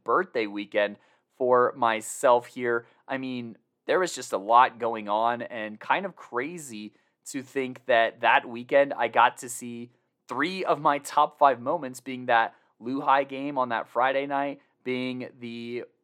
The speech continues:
girls flag football tournament on Saturday, and the Arapahoe game on Thursday. So what do you know? Three of my favorite twenty twenty-three moments come during the weekend where I ascend to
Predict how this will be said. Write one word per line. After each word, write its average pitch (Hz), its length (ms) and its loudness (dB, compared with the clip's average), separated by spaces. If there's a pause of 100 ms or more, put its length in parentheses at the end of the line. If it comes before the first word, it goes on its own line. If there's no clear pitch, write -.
(220)
girls 131 340 2
flag 120 300 2
football 135 340 0
tournament 147 420 -4
on 110 200 -2
Saturday, 139 640 0 (200)
and 123 140 -6
the 123 80 -4
Arapahoe 139 520 4
game 131 220 -6
on 143 120 0
Thursday. 139 460 -2
So 120 440 2 (680)
what 160 200 4
do 233 60 -4
you 226 100 -2
know? 147 420 4 (100)
Three 196 340 -2
of 160 260 4
my 147 220 6
favorite 165 420 -2
twenty 156 240 -8
twenty-three 139 500 -8
moments 202 520 2 (280)
come 180 260 4
during 160 280 0
the 131 80 2
weekend 139 500 4 (180)
where 123 240 6
I 120 180 8
ascend 127 640 2
to 123 420 -4